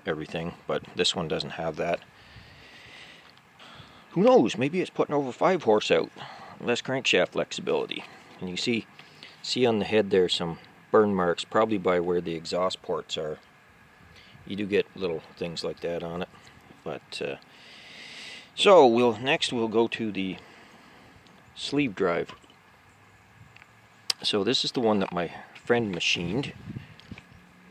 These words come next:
He incorporated, uh, ball bearings in it. And a cover. I'm gonna have to dump these out. So there it is there. The second,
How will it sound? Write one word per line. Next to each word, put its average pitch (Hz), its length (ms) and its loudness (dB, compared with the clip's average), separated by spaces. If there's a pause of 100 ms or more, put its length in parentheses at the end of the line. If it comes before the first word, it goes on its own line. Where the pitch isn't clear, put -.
(180)
He - 200 -8
incorporated, 107 760 2 (1400)
uh, 73 240 -14 (160)
ball 104 220 6
bearings 92 420 2
in 90 140 -2
it. - 100 -2 (880)
And - 760 -16
a - 60 -18
cover. 87 400 0 (280)
I'm 87 80 -6
gonna 82 120 -8
have 78 180 -10
to - 80 -14
dump 80 300 -10
these 78 220 -6
out. 85 220 -4 (3750)
So - 60 -14
there 101 180 -2
it 90 80 -2
is 85 180 -2
there. 87 380 -2 (140)
The - 60 -16
second, 98 440 -4